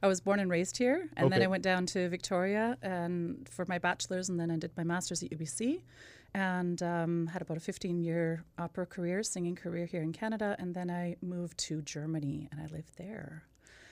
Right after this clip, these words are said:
Speaker 1: for the past ten years.
Speaker 2: Oh, wow. Whereabouts in Germany?
Speaker 1: In Frankfurt.
Speaker 2: Nice.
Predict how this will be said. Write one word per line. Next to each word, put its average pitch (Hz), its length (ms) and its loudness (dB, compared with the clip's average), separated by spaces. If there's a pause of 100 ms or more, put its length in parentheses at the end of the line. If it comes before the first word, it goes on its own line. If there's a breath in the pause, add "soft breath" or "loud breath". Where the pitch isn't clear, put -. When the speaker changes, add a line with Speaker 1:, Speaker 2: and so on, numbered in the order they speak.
(160 loud breath)
Speaker 1:
for - 120 -14
the 165 60 -10
past - 300 -10
ten 143 220 -4
years. 254 460 -2 (320)
Speaker 2:
Oh, 127 100 4
wow. 117 380 0
Whereabouts 135 640 4
in 127 80 0
Germany? 120 340 -2 (160)
Speaker 1:
In 196 120 -2
Frankfurt. - 520 -6 (480 soft breath)
Speaker 2:
Nice. 98 640 -8